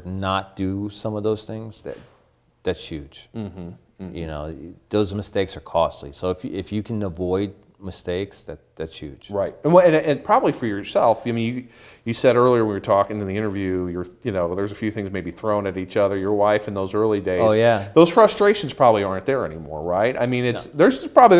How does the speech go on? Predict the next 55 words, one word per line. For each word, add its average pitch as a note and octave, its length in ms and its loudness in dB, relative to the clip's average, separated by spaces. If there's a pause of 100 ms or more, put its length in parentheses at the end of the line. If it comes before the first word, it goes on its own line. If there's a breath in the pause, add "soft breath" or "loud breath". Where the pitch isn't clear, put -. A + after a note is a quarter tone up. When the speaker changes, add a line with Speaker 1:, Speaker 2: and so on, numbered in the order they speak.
Speaker 2:
there's F#3 160 -4
frustrations D3+ 560 0
with G#2 140 -8
business, A2+ 360 -2
Speaker 1:
Yep. - 140 -20 (300 soft breath)
Speaker 2:
but - 440 6
you're E3 200 4
a C3+ 40 8
whole D#3+ 180 6
lot G2+ 200 6
happier A#2+ 380 -4
because E2+ 560 -4
you're F#2+ 120 -8
not F2 220 -6
working G#2 260 -4
ninety E2 300 -8
hours D#2+ 420 -6
and D#2+ 80 -6
Speaker 1:
Yeah. B2 140 2
Speaker 2:
your, - 80 -14 (100)
your B2 60 -4
employees A2 400 0
aren't F#2 160 -6
making A2 240 -8
more G2+ 180 -8
than F2+ 160 -12
you F2 200 -8
are E2 180 -10
anymore. E2+ 300 -12
Speaker 1:
Right. F2 260 -10 (380 soft breath)
Speaker 2:
So F2 280 -2
maybe C#3+ 220 2
you D3 40 -12
can C3 200 -6
talk C3 320 6
about A2+ 300 4
that A#2+ 200 6
and F#2+ 80 -6
how G2 160 0
that, A2+ 460 0
your A2+ 100 -6
personal D3 400 -2
life E2 140 0
Speaker 1:
Yeah, D3 260 8
Speaker 2:
has F2+ 160 -4
been E2+ 140 0
affected. D2+ 200 -12
Speaker 1:
yeah, B2+ 280 6
you A2 260 -2
know, G#2+ 240 -6
so A2+ 480 4
we A2 300 2
were B2+ 220 6
always A2 480 0 (500)
driven F#2+ 520 -2